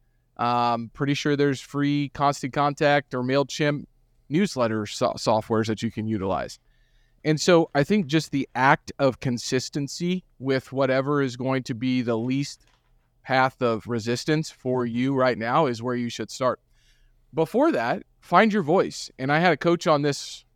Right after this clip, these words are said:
probably four years ago, needing to find my own voice that was unique and different and didn't just,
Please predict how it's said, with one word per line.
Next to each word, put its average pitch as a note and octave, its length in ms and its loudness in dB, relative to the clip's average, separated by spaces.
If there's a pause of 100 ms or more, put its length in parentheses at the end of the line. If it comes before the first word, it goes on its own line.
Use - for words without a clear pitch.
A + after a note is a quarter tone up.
probably C3+ 200 2
four D3+ 260 0
years D3+ 280 0
ago, G2+ 340 -6 (420)
needing D#3+ 400 2
to B2+ 120 -6
find C#3+ 340 2
my C3+ 200 2
own C#3 220 -2
voice B2+ 560 -4 (320)
that B2 220 2
was B2 380 0
unique C3 580 -2 (120)
and A#2 200 -4
different G3+ 400 -2 (360)
and B2 300 0
didn't C#3 280 2
just, C#3 420 0